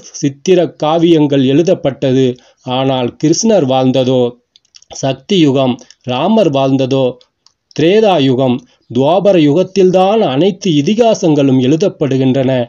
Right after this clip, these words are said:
இது எல்லாம் அவர்களுடைய நினைவாக எழுதப்பட்ட காவியங்களாகும்.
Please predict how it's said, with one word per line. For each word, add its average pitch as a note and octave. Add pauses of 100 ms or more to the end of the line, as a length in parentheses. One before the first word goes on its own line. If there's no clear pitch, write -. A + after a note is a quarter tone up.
(280)
இது B2
எல்லாம் F3+
அவர்களுடைய C#3
நினைவாக F3+
எழுதப்பட்ட C3
காவியங்களாகும். C3+